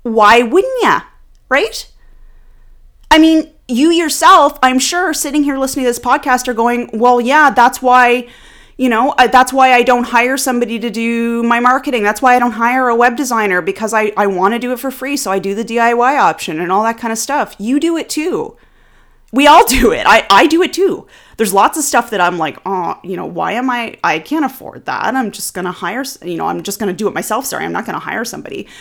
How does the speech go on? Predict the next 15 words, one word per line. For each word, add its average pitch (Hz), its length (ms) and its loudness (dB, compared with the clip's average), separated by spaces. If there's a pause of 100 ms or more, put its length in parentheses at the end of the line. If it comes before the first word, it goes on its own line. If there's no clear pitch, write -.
(260)
Meanwhile, 190 640 4 (520)
probably 240 840 4
it 220 60 4
would 196 80 -4
be 202 120 -6
to 240 160 -2
my 196 160 -2
benefit, 180 420 -6
at - 60 -14
least 185 220 -10
for 185 80 -14
some 180 400 -6
of 160 140 -10
the 139 140 -14
stuff, - 600 -14